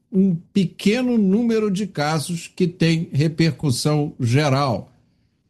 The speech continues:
Na maioria dos países ocidentais, as cortes supremas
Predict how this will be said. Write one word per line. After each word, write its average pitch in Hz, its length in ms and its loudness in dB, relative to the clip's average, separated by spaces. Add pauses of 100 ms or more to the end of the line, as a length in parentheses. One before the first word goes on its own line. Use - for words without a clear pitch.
(280)
Na 127 60 4
maioria 151 500 2
dos 175 160 -2
países 156 380 0
ocidentais, 156 880 -2
as 143 260 -4
cortes 175 500 0
supremas 175 720 0